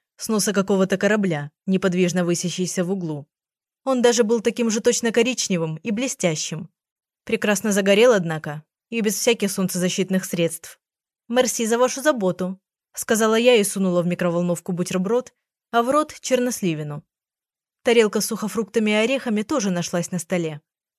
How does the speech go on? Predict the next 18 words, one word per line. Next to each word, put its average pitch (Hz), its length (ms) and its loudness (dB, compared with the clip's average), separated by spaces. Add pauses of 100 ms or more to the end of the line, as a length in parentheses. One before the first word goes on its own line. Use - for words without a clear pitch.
(160)
Покровский 202 500 0
упорно 175 380 0
пытался 180 400 0
приучить 180 420 0
лакомку 180 440 0
Петрика 185 420 0
к - 80 -10
полезным 185 400 2
сластям. 185 600 -6 (580)
"Я 202 180 2
собираюсь 214 520 4
съездить 214 360 0
в 214 80 -6
город. 214 420 0 (420)
Тебе 202 200 2
ничего 240 380 0
не 214 100 0
нужно?" 185 440 -4